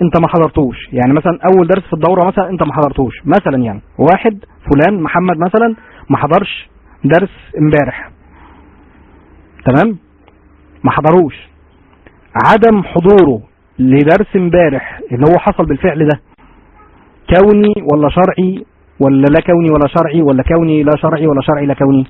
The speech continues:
هم اربع اختيارات. هيبقى ايه؟ هنسأل. هو ما حضرش، يبقى عدم حضوره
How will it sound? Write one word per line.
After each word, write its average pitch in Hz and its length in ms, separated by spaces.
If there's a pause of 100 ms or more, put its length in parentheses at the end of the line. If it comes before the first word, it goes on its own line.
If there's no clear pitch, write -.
(120)
هم 139 100
اربع 151 180
اختيارات. 127 400 (360)
هيبقى 160 200
ايه؟ 165 140 (280)
هنسأل. 196 340 (480)
هو 277 160
ما 240 100
حضرش، - 440 (800)
يبقى 160 260
عدم 226 240
حضوره 190 460